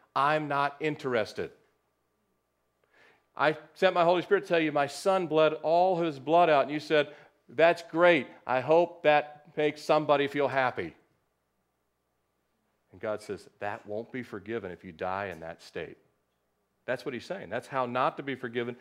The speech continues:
is to reject the Holy Spirit. John sixteen eight, it says of the Holy Spirit, "He will convict the world of sin, righteousness, and judgment to come." No one will ever say, "Well, you didn't warn me about judgment." God will say, "Yes, I did. I sent the Holy Spirit, and you reject-,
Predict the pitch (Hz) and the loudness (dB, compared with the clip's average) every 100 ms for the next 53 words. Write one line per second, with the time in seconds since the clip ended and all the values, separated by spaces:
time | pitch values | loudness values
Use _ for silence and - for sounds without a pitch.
0 | - - 120 - 113 95 131 147 147 131 | -16 -12 -10 -8 -8 -4 -2 -2 -2 -2
1 | 135 127 151 117 92 - _ - 135 135 | -2 -4 -4 -4 -4 -14 _ -2 0 -2
2 | - 147 - 160 151 156 123 - - - | -6 -10 -8 -8 -6 -2 -4 -6 -14 -12
3 | 120 - 135 123 117 120 127 139 131 160 | -8 -2 -2 -2 -8 -6 -2 -2 -2 -2
4 | 117 - _ - 151 131 - 113 110 170 | -2 -4 _ -6 -2 -2 -4 -6 -2 -2
5 | - 139 131 165 131 - - 175 175 185 | -2 -4 2 2 2 -4 -8 -2 -2 -2
6 | 175 _ 107 113 139 160 160 139 170 131 | -8 _ -8 0 0 0 -6 -12 -12 -10
7 | 117 101 147 147 156 151 156 170 123 95 | -8 0 0 0 -6 -8 -2 2 2 -2
8 | - - 135 147 139 139 180 180 185 151 | -12 -6 2 4 6 4 4 2 0 -2
9 | 160 196 185 170 202 208 202 202 202 208 | 0 0 2 4 4 4 4 2 2 0
10 | 160 156 107 127 127 123 123 104 113 139 | 0 -4 -2 0 0 -2 -8 -6 -6 -6
11 | 127 147 170 - _ _ _ - 87 110 | -8 -8 -10 -12 _ _ _ -20 -16 -14
12 | 104 113 123 117 - 147 110 98 101 98 | -12 -10 -8 -10 -10 -10 -10 -10 -12 -10
13 | 107 107 | -10 -12